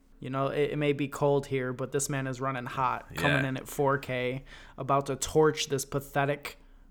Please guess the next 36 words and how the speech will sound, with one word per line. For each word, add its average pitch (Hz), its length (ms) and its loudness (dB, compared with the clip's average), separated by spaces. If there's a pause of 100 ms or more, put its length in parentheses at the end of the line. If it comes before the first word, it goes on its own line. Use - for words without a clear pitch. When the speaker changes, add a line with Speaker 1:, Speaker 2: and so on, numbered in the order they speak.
(280)
Speaker 1:
Bears 143 440 4
defense 135 640 -2
at 135 220 2
home. 123 360 -2
Speaker 2:
No 92 160 4
Khalil 107 340 8
Mack. 104 380 10
Speaker 1:
Um, 120 360 -2
Speaker 2:
All 62 140 0
right. 85 340 2 (680)
Speaker 1:
No 131 180 0
Khalil 147 220 4
Speaker 2:
No 139 160 8
Speaker 1:
Mack. 139 140 4
Speaker 2:
Khalil 110 240 6
Mack. - 320 -2
Speaker 1:
Wouldn't 139 220 4
be 139 100 0
scared 143 380 4
if 135 80 4
there 135 180 4
was. 131 520 4 (360)
Speaker 2:
<laughs> - 340 -12
All 95 140 4
right. 98 320 4 (160)
Nathan 107 360 -2
Peterman 110 420 -2
has 95 220 -2
Calvin 104 480 -2
Benjamin 95 420 0
and 87 120 -6
Zay 92 340 -2
Jones 90 400 -4
and 82 100 -6
Charles 82 400 0
Clay. 73 420 -2